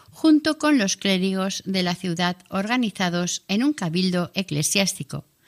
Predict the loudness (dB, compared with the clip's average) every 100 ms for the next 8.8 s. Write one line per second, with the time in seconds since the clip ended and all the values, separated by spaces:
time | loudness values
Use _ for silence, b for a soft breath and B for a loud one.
0 | b b b -2 0 2 0 2 2 4
1 | 4 2 0 0 0 0 0 0 2 4
2 | 2 -2 -4 _ _ _ _ B B B
3 | B B B B 0 2 4 2 2 2
4 | 4 6 6 4 4 2 0 -2 -2 -2
5 | b b 0 2 4 2 0 0 -2 0
6 | -4 4 4 6 6 6 4 2 2 2
7 | 0 -2 -2 0 2 2 0 -2 0 2
8 | 2 0 -2 0 0 0 -2 -4